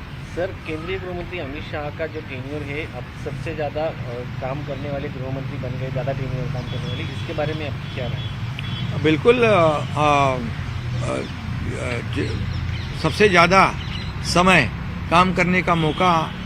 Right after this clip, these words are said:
Speaker 2: अ, अमित शाह साहब को मिला है, अमित भाई को मिला है, ये गौरव की बात है। उनका अभिनंदन भी कल प्रधानमंत्री जी ने किया है, हम लोगों ने भी सभी सांसदों को लेकर उनका अभिनंदन किया है। उन्होंने, अ, अ, अ, तीन सौ सत्तर कलम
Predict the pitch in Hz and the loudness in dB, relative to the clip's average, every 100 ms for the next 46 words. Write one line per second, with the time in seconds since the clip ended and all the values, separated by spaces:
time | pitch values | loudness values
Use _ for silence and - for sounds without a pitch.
0 | - 147 147 139 139 131 143 147 160 - | -2 2 4 4 2 -2 -2 0 0 2
1 | 160 156 156 147 165 143 143 156 190 - | 0 2 0 0 0 4 6 6 4 0
2 | - - - - 131 151 139 156 160 147 | -8 -10 -8 -4 2 2 4 4 4 2
3 | 143 180 202 - - - - 151 147 147 | 4 4 4 2 -8 -10 0 4 6 6
4 | 156 180 170 180 175 175 254 233 170 160 | 4 2 2 4 4 4 4 4 2 4
5 | 180 175 165 151 160 175 180 190 190 175 | 8 8 8 6 2 2 4 4 4 4
6 | 175 143 156 165 165 160 170 165 170 165 | 2 2 2 2 2 0 0 2 0 0
7 | 160 160 202 208 - - - 147 180 180 | 2 2 2 0 -6 -6 -2 2 4 4
8 | 185 185 185 175 160 180 147 156 151 175 | 2 4 4 4 4 2 2 0 0 0
9 | 170 175 175 165 160 180 170 165 151 151 | 0 2 2 2 2 0 2 2 2 2
10 | 170 175 175 175 190 220 - - - - | 2 2 0 4 4 4 0 -6 -6 -2
11 | 156 165 175 170 - 170 160 156 147 151 | 2 4 4 0 0 0 2 2 2 0
12 | 156 - - 127 - - 170 160 170 160 | -2 -4 -6 -4 -6 -2 -2 0 0 0
13 | - 180 180 170 170 160 | 0 0 2 2 2 2